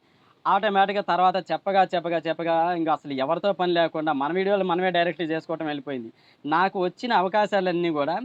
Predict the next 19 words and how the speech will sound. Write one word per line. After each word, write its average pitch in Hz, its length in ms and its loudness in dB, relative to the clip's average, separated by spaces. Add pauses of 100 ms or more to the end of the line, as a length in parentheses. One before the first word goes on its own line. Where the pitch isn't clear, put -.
(380)
నేను, 190 360 0
నేను 208 260 2
వీడియోలు 208 420 -2
చేసుకోవటం 196 540 -2
వల్ల 196 180 0
నాకు 190 220 0
ఎక్కువ 180 200 -2
అవకాశాలు 156 460 -2
వచ్చినాయి. 117 300 -12 (380)
నేను 180 220 2
వాయిస్ 180 440 2
రేజ్ 202 300 2
చేసి 208 240 -2
మాట్లాడటం 180 520 0
వల్ల 180 160 0
నాకు 180 220 -2
ఎక్కువగా 165 280 -2
అవకాశాలు 156 480 -2
వచ్చినాయి. 123 280 -10